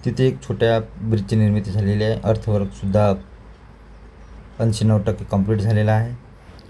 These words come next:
मित्रांनो, इथं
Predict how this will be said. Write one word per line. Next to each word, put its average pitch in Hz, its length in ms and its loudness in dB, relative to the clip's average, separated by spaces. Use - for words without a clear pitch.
मित्रांनो, 120 400 0
इथं 127 300 0